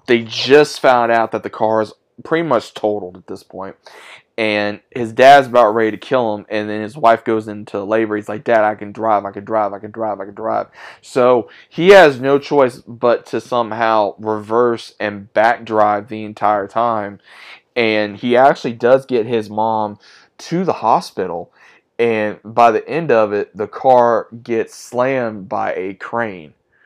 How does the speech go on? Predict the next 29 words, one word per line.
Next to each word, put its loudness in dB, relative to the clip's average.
And 0
then -4
at -8
the -10
very -2
end -4
of -10
the -12
film, -4
they're 0
so 4
worried 4
about 2
what 0
his -2
grandfather's 0
gonna -10
think, -12
and -8
then -4
his -8
grandfather -4
starts -8
laughing, 0
hands -8
his -12
son -6
the -10
keys, -12